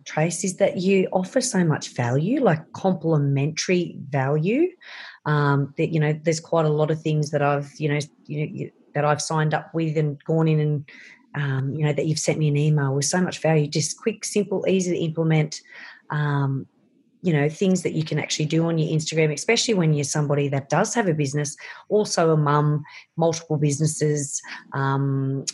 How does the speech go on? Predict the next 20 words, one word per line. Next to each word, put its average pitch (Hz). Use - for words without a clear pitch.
you 165
know, 151
that 143
now 156
we 147
are, 147
for -
us, -
I 151
think 151
too, 180
just 156
really 151
pivoting 156
into 156
that 160
online 147
space 151
is 147
huge. 208